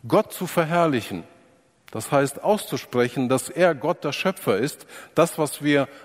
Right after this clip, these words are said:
auch immer wieder im Lobpreis mit unseren Musikern machen, das ist anzuerkennen, dass Gott der Schöpfer Gott ist.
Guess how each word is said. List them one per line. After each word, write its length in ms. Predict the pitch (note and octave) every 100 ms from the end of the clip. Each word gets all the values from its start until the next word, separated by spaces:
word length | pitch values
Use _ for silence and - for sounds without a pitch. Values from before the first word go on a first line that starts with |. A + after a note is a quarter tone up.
| -
auch 160 | A#2
immer 340 | C#3 E3 D3+ C#3+
wieder 320 | D#3+ D3+ B2
im 180 | B2+ A#2+
Lobpreis 800 | D#3+ F#3 - A2 G#2 B2 - - - -
mit 180 | G#2+ -
unseren 300 | A#2+ A2 A2+
Musikern 500 | C#3+ D3 B2+ B2+ A#2
machen, 420 | A2 G#2+ A2 C3+ - - _ _ _ _ _ _ _ -
das 220 | - C#3+ G3
ist 340 | E3 - -
anzuerkennen, 920 | F3+ G3+ - B2+ A#2 - B2+ B2+ D#3+ - - - - -
dass 300 | - B2+ -
Gott 440 | - F#3+ - - - - -
der 100 | A2+
Schöpfer 520 | - - F#3+ - A#2+
Gott 300 | A2 B2 G#2+
ist. 480 | - E3+ - - -